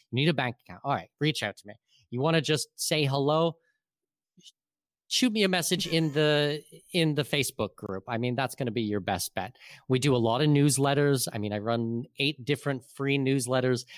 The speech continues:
I have a paid magazine, which is really, really excellent. If you go to escape artist dot store dot store, then you're gonna be able to pick that up. Um, tons of things.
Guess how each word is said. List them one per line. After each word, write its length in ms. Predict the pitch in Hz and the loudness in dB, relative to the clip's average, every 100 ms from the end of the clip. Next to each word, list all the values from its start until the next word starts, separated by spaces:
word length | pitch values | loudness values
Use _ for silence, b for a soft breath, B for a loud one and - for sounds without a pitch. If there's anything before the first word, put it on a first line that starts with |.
| B - | B -8
I 60 | |
have 100 | 123 | -6
a 60 | 120 | -2
paid 400 | - 117 127 117 | -2 0 -2 -2
magazine, 680 | 110 123 131 113 131 139 151 b b - | -2 -2 -2 -2 -2 -2 -4 b b -8
which 220 | 110 - | -4 -2
is 200 | 110 - _ | -4 -6 _
really, 540 | 104 107 127 135 131 | -12 -6 0 2 2
really 280 | 120 123 127 | 2 0 0
excellent. 460 | 120 - 131 131 - | -2 -2 -2 -2 -2
If 140 | 110 | -6
you 80 | 113 | -2
go 100 | 113 | -2
to 380 | 104 123 110 131 - | 0 0 0 -2 -4
escape 360 | 123 - 127 123 | -4 0 -2 0
artist 400 | 117 120 - - - | 0 0 -2 -10 -4
dot 240 | 104 107 | -2 0
store 640 | - - - 120 147 175 147 135 | 0 0 2 2 4 2 -4 -4
dot 180 | 107 - | -4 -4
store, 480 | - 127 135 170 b b b 127 | -4 -2 0 -2 b b b 0
then 80 | |
you're 80 | 117 | 0
gonna 160 | 120 110 | 0 2
be 100 | 117 | 0
able 140 | 104 | 0
to 40 | - | -2
pick 240 | 107 - | -4 -4
that 260 | 107 131 135 | -4 -2 0
up. 200 | 131 - B B B _ | -2 -6 B B B _
Um, 540 | 113 123 127 127 127 - _ - | -2 0 0 -2 -4 -12 _ -4
tons 220 | 202 156 | -2 -2
of 80 | - | -6
things. 340 | 131 110 | -6 -6